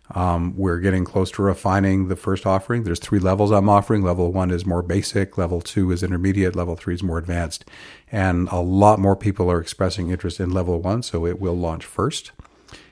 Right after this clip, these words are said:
And, uh, looks like, based on the feedback I've gotten from my survey of the people who've expressed interest, we'll be doing a ninety-minute mentoring twice a month.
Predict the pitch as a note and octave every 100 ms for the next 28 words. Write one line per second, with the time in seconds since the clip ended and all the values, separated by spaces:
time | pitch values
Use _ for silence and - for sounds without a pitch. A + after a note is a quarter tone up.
0 | - G#2 G2 F#2 F#2+ F#2 E2+ F#2+ G2+ -
1 | G2 F#2+ F#2+ G2 F#2+ F#2+ E2+ - G2 F#2+
2 | F#2 F2+ F2+ F2+ F#2 F2 - F2+ E2+ -
3 | G#2 G2 F#2 F2 E2 F2+ F2+ - G2+ -
4 | F2 F2 - F2+ F2 G2+ F#2 G2 - -
5 | - - - - G2+ F#2+ F2+ F#2+ F2+ F2+
6 | F2 F2+ F2 F2 F2+ G2+ G#2 G#2 F#2+ F#2
7 | F#2 F#2+ F#2+ F2+ G2+ F2 F2 F2 D#2+ D#2+
8 | E2 D#2 E2 -